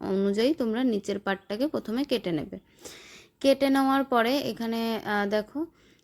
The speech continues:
আহ, যেহেতু আমরা ডামিতে করছিলাম, আর ডামিতে অনেকটাই হেয়ারস্টাইল করা হয়েছিল, তো সেই জন্য, আহ, সেরকমভাবে,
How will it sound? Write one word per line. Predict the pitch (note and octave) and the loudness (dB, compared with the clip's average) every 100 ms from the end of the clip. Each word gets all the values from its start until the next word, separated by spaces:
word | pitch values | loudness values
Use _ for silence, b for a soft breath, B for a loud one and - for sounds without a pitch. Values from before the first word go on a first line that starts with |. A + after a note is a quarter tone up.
| - | -8
আহ, | G3+ G3+ G3 F#3+ | -2 0 0 0
যেহেতু | G3 B3+ C4 | 4 4 4
আমরা | B3 B3+ | 0 0
ডামিতে | B3 G#3+ G#3 G#3 A#3 | 2 2 2 -2 -4
করছিলাম, | A3 G3+ G3+ G#3+ G#3+ C4 | -2 -4 -4 -4 -2 0
আর | A3+ G3+ G3 | 0 -2 -2
ডামিতে | F#3+ G3 F#3+ | -2 0 -2
অনেকটাই | G#3 G#3+ A#3+ B3 - B3+ | -2 0 0 -2 -2 0
হেয়ারস্টাইল | A#3 A3 G#3 - G#3+ G#3+ | 2 2 0 -2 -2 0
করা | G#3 F#3+ | 2 2
হয়েছিল, | G3+ F#3+ G3 - A3+ D#4 | 2 0 0 -2 -2 -2
তো | - G#3+ | -2 -2
সেই | G#3 A#3+ A3+ | 0 2 2
জন্য, | G#3+ A3+ A3 A3+ A3 - | 2 -2 -2 -2 -4 -2
আহ, | F#3 F#3 F3+ F3 - _ - | 2 4 4 0 -6 _ -10
সেরকমভাবে, | A3+ A3 G#3 A3+ G#3+ G#3+ | -4 -4 -4 -4 -2 -2